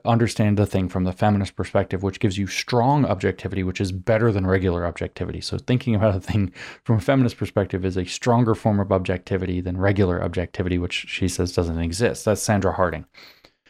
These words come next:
She's also famous for having said that Newton's Principia Mathematica was a rape manual, which she got made fun of so viciously for that, that she had to walk it back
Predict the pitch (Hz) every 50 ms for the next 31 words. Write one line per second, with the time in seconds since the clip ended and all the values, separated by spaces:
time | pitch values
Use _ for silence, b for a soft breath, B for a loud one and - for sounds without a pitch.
0 | B B B - 139 131 143 156 180 208 202 - 160 131 - - 113 107 107 104
1 | 101 - - - 107 98 101 101 95 101 95 - - 107 101 98 92 95 78 101
2 | 101 110 139 147 - 127 117 - - - 110 104 98 - 139 135 135 123 113 104
3 | 101 98 92 87 - 92 92 95 98 101 101 101 - - 92 85 82 - b b
4 | b b b b b b _ _ - 110 107 98 - - 98 87 85 92 98 113
5 | - - - _ - 101 92 90 90 87 87 85 80 - 98 101 _ - 107 92
6 | - - - - - - - 110 98 98 95 110 110 107 107 104 90 - 107 101
7 | 98 95 87 - - - - 113 113 120 104 107 107 - - 110 95 - 95 92
8 | 90 - - 95 90 87 85 87 82 - - 92 85 - - - 95 92 95 90
9 | 95 87 90 87 85 - - - - - 95 92 87 82 76 - - - -